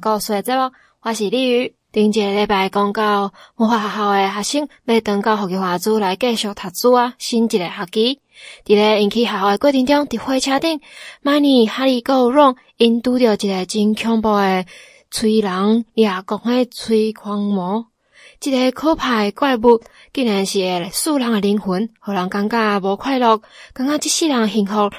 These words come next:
拢要去互抽走共款。甚至哈利是直接昏倒去。虽然伊感觉真见笑，毋过其实是因为这吹狂魔伤恐怖啊，就是因为有这个怪物的存在，咱阿朱卡班才会变做大家拢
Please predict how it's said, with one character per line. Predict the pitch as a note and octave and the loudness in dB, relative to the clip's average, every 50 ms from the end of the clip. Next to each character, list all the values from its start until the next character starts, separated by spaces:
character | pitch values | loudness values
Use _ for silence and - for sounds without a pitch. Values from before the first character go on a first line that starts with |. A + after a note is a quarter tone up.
| - - | -8 -2
拢 | - A#3 A3+ | 2 2 4
要 | A3+ A3+ | 2 2
去 | - B3 B3 | 0 0 0
互 | G#3+ G3+ | 0 0
抽 | G#3 - - G3+ F#3+ | -2 0 0 0 0
走 | G#3 - D4 C#4 B3 A3+ | 0 0 -2 -2 -2 -2
共 | - F3 D3+ - | -4 -6 -6 -6
款。 | - A#3 A3+ G3+ G3+ - _ _ _ - - _ | -4 -2 -2 -2 -4 -6 _ _ _ -20 -20 _
甚 | - - G3+ | -6 -4 -4
至 | F3+ B3 C4+ | -2 0 -2
哈 | - - B3 | -2 0 2
利 | C4 B3+ A3+ | 2 2 2
是 | G#3 - G#3+ G3+ - _ | 2 -2 -4 -6 -6 _
直 | - A3+ G3+ - | -2 -2 -2 0
接 | - A#3 G#3+ G3 | -2 -2 -2 -2
昏 | F#3+ - A#3+ A#3 A#3 A#3+ | 0 0 2 2 2 4
倒 | B3 D#4+ D#4 C#4 | 4 4 4 4
去。 | A#3 - A#3 G#3 F#3+ - - _ _ _ _ _ _ _ | 2 2 0 0 0 -2 -8 _ _ _ _ _ _ _
虽 | - - B3+ B3 | -6 0 2 4
然 | A#3 A3+ | 4 4
伊 | A3 | 4
感 | B3 B3 | 2 0
觉 | C4+ D4 D4 | 0 0 0
真 | - A#3+ A#3 A#3 | 0 0 0 0
见 | C#4+ C#4+ C4+ B3 | 2 2 2 0
笑， | - - A3+ G3+ G3 - - - - _ - | 0 0 -2 -2 -2 -4 -10 -20 -20 _ -2
毋 | A3 | 0
过 | G#3+ A#3+ A#3+ A#3+ | 2 4 2 2
其 | A#3+ - A#3 | 2 0 -2
实 | G#3+ A3 G#3+ | -2 -2 -2
是 | G3+ A#3 | -2 -2
因 | - G3 G#3+ | -2 0 2
为 | G#3+ G#3 | 2 2
这 | - A#3 A3+ A3+ - - - _ - | 2 -2 -4 -6 -6 -12 -20 _ -8
吹 | - A#3+ A3+ A3 | -2 0 0 0
狂 | G#3+ A3+ G#3+ G#3+ | 0 -2 -2 -2
魔 | G#3 F#3+ G3+ G#3 G#3 | -2 0 -2 -2 -2
伤 | - - - A3+ A3 A3 G#3+ | -2 0 2 4 4 4 2
恐 | - A3+ A#3+ A#3 A#3 A3+ | 0 0 0 2 2 2
怖 | A3 A#3 | 2 2
啊， | G#3 G3+ G3 G3 F#3+ F#3 F3 F3 - - - - - _ | 0 0 0 0 -2 -4 -6 -8 -14 -20 -20 -20 -10 _
就 | - A#3 | 0 0
是 | G#3 A3 A#3 | 0 2 2
因 | A#3 A#3 A#3 | 2 4 6
为 | A3+ A3+ | 6 6
有 | - G#3 G#3 | 4 4 2
这 | - C4+ B3+ B3 B3 B3 | 2 2 2 2 2 2
个 | B3 - - - | 0 -2 -10 -2
怪 | - D#4 C#4+ C4+ | 0 2 2 4
物 | A#3 A#3 | 4 4
的 | G#3+ G3+ G3 | 4 4 2
存 | - A3+ A3 G#3+ | 0 0 0 0
在， | G#3 A3+ G#3 G#3+ A3 - - - - _ - | 0 0 -2 -2 -2 -4 -10 -20 -20 _ -8
咱 | A3 G3+ | -6 -6
阿 | - F#3 F#3+ F#3+ | -4 -4 -4 -2
朱 | - G3+ G3+ | 0 0 -2
卡 | G3 - G3+ G3 | 0 -2 -4 -2
班 | - G3+ G3 G3+ | -2 0 0 0
才 | G#3+ - G#3+ | 0 -2 -2
会 | F#3+ | -2
变 | - G#3 G#3 G#3 | 0 0 0 2
做 | A#3 A3+ - - _ _ | 0 -2 -2 -6 _ _
大 | - G3+ G3+ | -8 -8 -6
家 | - - B3 A#3+ B3 | -4 -2 0 0 2
拢 | C4 C#4 D4 C#4 | 2 2 2 0